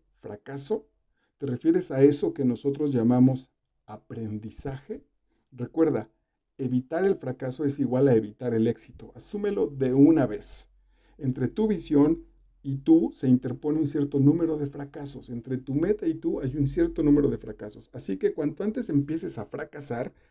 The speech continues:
antes empezarás a alcanzar tus metas. Es, están en el mismo camino.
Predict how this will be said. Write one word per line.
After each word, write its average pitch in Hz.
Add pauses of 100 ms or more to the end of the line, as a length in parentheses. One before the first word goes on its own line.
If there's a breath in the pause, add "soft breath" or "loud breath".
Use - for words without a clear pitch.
(240)
antes 147
empezarás 135
a 131
alcanzar 127
tus 160
metas. 196
Es, 131
están 160
en 170
el 139
mismo 180
camino. 185